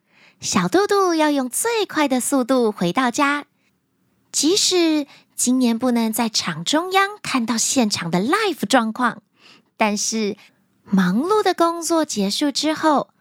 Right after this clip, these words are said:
兔爸爸还有兔妈妈已经录下了球场上选手的英姿，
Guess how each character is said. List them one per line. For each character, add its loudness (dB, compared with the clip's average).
兔 0
爸 2
爸 -2
还 -4
有 0
兔 -2
妈 0
妈 0
已 -4
经 0
录 2
下 0
了 2
球 -2
场 -2
上 0
选 0
手 2
的 -2
英 -4
姿， 0